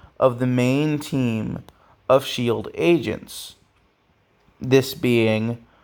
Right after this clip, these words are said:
Coulson, Fitz, Gemma Simmons, Ward, and Skye.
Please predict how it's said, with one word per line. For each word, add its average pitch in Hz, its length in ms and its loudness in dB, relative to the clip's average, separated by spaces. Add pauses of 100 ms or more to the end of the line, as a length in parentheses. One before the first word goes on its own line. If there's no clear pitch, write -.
(260)
Coulson, 196 680 2 (360)
Fitz, - 680 -2 (1000)
Gemma 160 360 4
Simmons, 143 760 -2 (540)
Ward, 143 720 4 (1800)
and 117 440 2 (320)
Skye. - 520 0